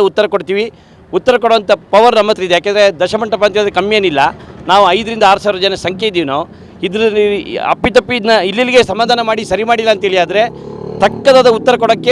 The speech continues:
ಬರೋ ವರ್ಷ ಅವ್ರು ಕಾಯ್ತಾ ಇರಬೇಕು. ಇದಕ್ಕೆ ತಕ್ಕದಾದ ಉತ್ತರ ಕೊಡ್ತೀವಿ. ಯಾರು ನಮ್ಮ ಮೇಲೆ ಏನು ಆಪಾದನೆ ಮಾಡ್ತೀರೋ ಅದಕ್ಕೆ ಕರೆಕ್ಟಾಗಿ ಈಗ ಏನು ಅಂತ ಹೇಳಿದ್ರೆ ಈಗ ಸೌಂಡ್ ಬಗ್ಗೆ ಹೇಳಿದ್ರು ಅಮೃತೇಶ್ ಅವ್ರು ಮಾಡಿದ್ದಾರೆ ಅಂತೇಳಿ.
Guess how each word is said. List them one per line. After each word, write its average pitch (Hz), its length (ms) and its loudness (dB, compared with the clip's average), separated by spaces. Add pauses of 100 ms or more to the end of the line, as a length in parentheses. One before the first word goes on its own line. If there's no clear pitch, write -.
(120)
ಬರೋ 220 140 6
ವರ್ಷ 233 180 0
ಅವ್ರು 220 160 -2
ಕಾಯ್ತಾ 202 220 4
ಇರಬೇಕು. 151 280 -6 (220)
ಇದಕ್ಕೆ 233 240 -2
ತಕ್ಕದಾದ 247 360 2
ಉತ್ತರ 240 240 0
ಕೊಡ್ತೀವಿ. 233 320 -2 (600)
ಯಾರು 233 240 6 (100)
ನಮ್ಮ 202 100 -2 (100)
ಮೇಲೆ 240 160 2 (220)
ಏನು 226 160 0 (200)
ಆಪಾದನೆ 214 340 0
ಮಾಡ್ತೀರೋ 208 300 -2
ಅದಕ್ಕೆ 214 200 -2 (320)
ಕರೆಕ್ಟಾಗಿ 214 360 0
ಈಗ 202 60 0 (200)
ಏನು 208 100 -2
ಅಂತ 202 140 -8
ಹೇಳಿದ್ರೆ 214 260 2 (560)
ಈಗ 175 80 -2 (720)
ಸೌಂಡ್ 226 240 2
ಬಗ್ಗೆ 214 220 4
ಹೇಳಿದ್ರು 185 260 2
ಅಮೃತೇಶ್ 190 380 -4
ಅವ್ರು 175 160 -2
ಮಾಡಿದ್ದಾರೆ 175 320 0
ಅಂತೇಳಿ. 139 260 -8